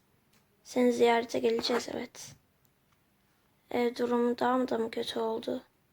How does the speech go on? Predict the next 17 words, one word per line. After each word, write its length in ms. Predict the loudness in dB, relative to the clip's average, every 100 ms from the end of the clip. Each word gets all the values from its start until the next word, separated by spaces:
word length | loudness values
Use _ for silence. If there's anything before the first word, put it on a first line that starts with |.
| _ _ _ _ -4
Ne? 320 | -2 -2 -6 -10 _ -20 _ _ _ _ _ _ _ _ _ _ _ _ -14
Nasıl 300 | -12 -8 -4
yani? 500 | -4 -4 -4 -6 -8 -16 _ _ _ _ _ _ _
O 40 | -12
kadar 360 | -4 0 -2 -2
para 240 | 0 2
vermezsek 640 | 4 2 0 -2 -2 -2
şimdi, 760 | 0 0 2 4 6 6 6 0 _ _ _ _ _ _ _ _ _
ee, 580 | 0 2 4 2 2 0 -2 -12 _ _ _ _ -20 _ _
evin 360 | 4 6 4 4
gidecek 520 | 2 4 6 6 4
mi? 180 | -4 -4 -12 _ _ _ _ _ _ -20 _ _ _ _ _ _ _ _ 0
Evin 280 | 4 6
ne 80 | 4
kadar 280 | 2 0 2
önemli 420 | 2 2 2 2
ki? 260 | -2 -4